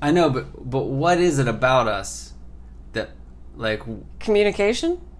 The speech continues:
Speaker 1: like, doing the Amazing Race, t-, like, me and you, as we were together, we're, we're Amazing Race to other people. There's something about us that I think that would make us the best. I think we would win immediately.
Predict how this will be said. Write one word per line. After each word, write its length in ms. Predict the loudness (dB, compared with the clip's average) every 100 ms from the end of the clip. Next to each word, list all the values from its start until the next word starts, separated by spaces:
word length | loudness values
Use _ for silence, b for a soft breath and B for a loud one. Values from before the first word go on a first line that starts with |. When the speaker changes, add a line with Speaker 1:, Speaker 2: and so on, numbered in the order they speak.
| -14 -4
Speaker 1:
like, 340 | -4 -4 0
doing 320 | 6 6 6
the 60 | 2
Amazing 460 | 0 0 -2 -4 -6
Race, 500 | -6 -8 -10 -14 -14 -12
t-, 280 | -10 -8 -6
like, 140 | -6
me 220 | -4 -4
and 80 | -2
you, 220 | -4 -6
as 480 | -6 -6 -8 -10 -12 -10
we 120 | -10
were 160 | -8 -10
together, 440 | -8 -6 -6 -6
we're, 140 | -8 -10 -10
we're 140 | -10
Amazing 340 | -8 -6 -6 -6
Race 220 | -8 -8
to 80 | -6
other 140 | -6
people. 480 | -6 -6 -6 -10 -12 B B B B B B B -18 -8
There's 220 | -4 -2 0
something 340 | 0 0 -2
about 380 | -2 2 2 2
us 180 | -2 -8
that 140 | -8
I 100 | -10
think 300 | -10 -10 -10
that 140 | -12 -10
would 140 | -8
make 260 | -6 -8 -8
us 480 | -6 -4 -4 -6 -12 -18 -18 -18 -18 -8
the 80 | -6
best. 380 | -4 -6 -6 -8
I 60 | -8
think 240 | -8 -10
we 140 | -8
would 100 | -8
win 200 | -8 -10 -10
immediately. 520 | -10 -10 -14 -16